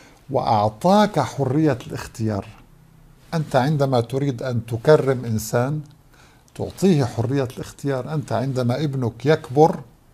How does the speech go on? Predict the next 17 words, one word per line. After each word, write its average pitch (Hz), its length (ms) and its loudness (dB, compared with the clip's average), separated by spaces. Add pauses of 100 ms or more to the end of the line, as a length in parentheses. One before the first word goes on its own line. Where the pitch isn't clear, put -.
(1000)
تعطيه 139 540 4
مثلًا 127 560 0
المال 123 380 2
وتعطيه 120 560 0
إمكانيات 127 600 -2
وتقول 117 400 -4
له: 127 220 -2
"تصرف، 143 640 -2 (420)
أنا 117 140 0
الآن 139 400 -2 (960)
أثق 135 400 0
بك 147 440 0 (380)
وبقراراتك"، 127 1040 0 (320)
فتعطيه 123 580 0
و-، 147 260 0
وتترك 165 540 0
له 147 140 0